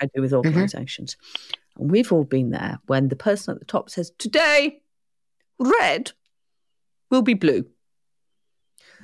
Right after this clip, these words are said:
Speaker 1: Now, even though every single one of us knows that's wrong, you
Speaker 2: Yep.
Speaker 1: will find it, you will find there is practically no one in that system who will dare stand outside that for today, unless you're an outlier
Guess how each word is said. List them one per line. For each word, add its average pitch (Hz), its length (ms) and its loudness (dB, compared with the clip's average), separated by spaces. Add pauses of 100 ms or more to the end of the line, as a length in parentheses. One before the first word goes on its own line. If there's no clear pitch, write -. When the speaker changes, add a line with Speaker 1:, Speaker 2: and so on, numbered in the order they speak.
(160)
Speaker 1:
Now, 170 200 0
even 254 280 4
though 156 200 4
every 277 260 -2
single 269 340 4
one 277 240 4
of 180 120 0
us - 200 -4
knows 208 380 2
that's - 380 -8
wrong, 175 600 -2 (1200)
you 190 180 2
Speaker 2:
Yep. 208 140 0
Speaker 1:
will 247 140 2
find 208 440 0
it, 196 400 0 (280)
you 202 140 2
will 208 140 4
find 190 420 -2
there 185 220 2
is 175 80 -4
practically - 500 -8 (160)
no 208 400 8
one 165 260 0
in 156 100 -2
that 160 180 -4
system 156 420 -4
who 156 140 -8
will 156 120 -4
dare 156 220 -2
stand 147 320 -4
outside 139 460 -6
that 139 180 -10
for - 120 -12
today, - 400 -8
unless 165 360 -2
you're 214 100 4
an 190 80 0
outlier 139 540 -2